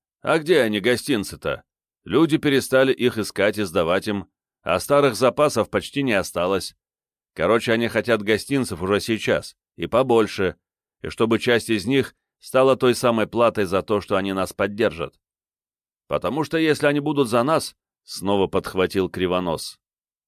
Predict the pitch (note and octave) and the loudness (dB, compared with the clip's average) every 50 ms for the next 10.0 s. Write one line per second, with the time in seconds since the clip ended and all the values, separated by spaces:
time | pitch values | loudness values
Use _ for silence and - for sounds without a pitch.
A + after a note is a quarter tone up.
0 | _ - F#2+ A2 B2 G2+ A2+ C3+ C#3 C3 D3 D3+ B2 - - _ _ _ - - | _ 0 0 0 2 2 2 0 2 2 2 0 -2 -2 -6 _ _ _ -18 -4
1 | - C3 A#2+ - A#2+ C3 B2+ B2+ C3 A2+ - A#2+ A#2 A2+ - A#2+ A#2 - B2+ C3 | 0 0 2 4 4 2 4 2 0 -2 -2 -2 -4 -2 -2 -2 -2 0 -2 -2
2 | B2+ - B2 F2+ D#2+ D2 - - _ _ _ _ _ _ _ _ - D#2 F2 - | 0 2 2 2 2 0 -4 -8 _ _ _ _ _ _ _ _ -2 -2 0 0
3 | - B2+ A2+ C#3+ C3+ - C#3 D3 C3+ C#3+ D3 G#2+ G2+ A2+ A#2 G#2+ - B2+ A2 G#2+ | 0 0 0 0 0 2 2 2 2 0 -2 -2 -2 -2 -2 0 0 0 2 2
4 | G#2+ G#2 - - G#2+ G#2+ A2 G2+ - G#2 G#2+ G2 F#2+ F#2+ F#2 F#2 F2+ F2 F#2+ F2+ | 2 0 2 0 0 0 0 -2 -2 -2 -2 0 0 0 0 -2 -2 -2 0 0
5 | F2+ E2 E2+ E2+ E2 E2+ D#2+ - - _ _ _ _ _ _ _ - - E2+ G2 | 0 0 0 -2 -2 -2 -4 -6 -10 _ _ _ _ _ _ _ -6 -2 0 0
6 | A#2+ B2 C#3 C#3+ C3+ C3+ C#3 B2+ - C#3 C3 A#2 G2 G#2+ G2+ F#2 F#2 F2+ F2 - | 0 0 0 0 2 2 2 4 4 2 2 4 2 2 2 4 2 2 0 0
7 | - G2 F2+ D#2+ - _ _ _ _ _ - - B2+ B2 C3 C3+ B2 B2 B2 - | 0 0 0 0 -2 _ _ _ _ _ -4 -2 0 2 2 2 2 2 0 0
8 | B2+ G2+ F2+ E2+ G#2 A2 G#2 - A#2+ A#2 A2 - A2 G#2+ A2 A#2+ - - G#2+ F#2+ | -2 -2 0 0 0 0 0 0 -2 -4 -2 -4 -4 -4 -4 -4 -4 -4 -4 -4
9 | - - G2 F2+ G2+ F#2+ - - F#2+ F#2+ F#2 F#2 F2 - - F2+ F2 E2+ - | -4 -6 -6 -4 -4 -4 -2 -2 -2 0 0 -2 -4 -4 -4 -4 -2 -2 -4